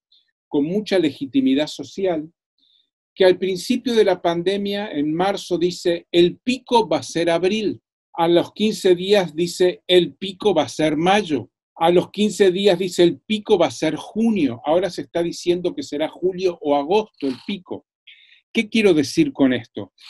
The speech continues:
Que esa falta de capacidad de gobernar, facilitada por esta década, perdón,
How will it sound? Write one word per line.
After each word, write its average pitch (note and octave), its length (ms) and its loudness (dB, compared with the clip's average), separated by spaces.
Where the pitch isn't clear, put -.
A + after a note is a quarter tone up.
Que E3+ 180 4
esa G#3+ 260 0
falta B3 540 2
de F3+ 140 2
capacidad - 600 -2
de E3+ 120 -2
gobernar, B2 760 -4
facilitada C#3 880 0
por C3 140 -2
esta C3 300 -4
década, B2+ 760 0
perdón, A#2+ 400 -2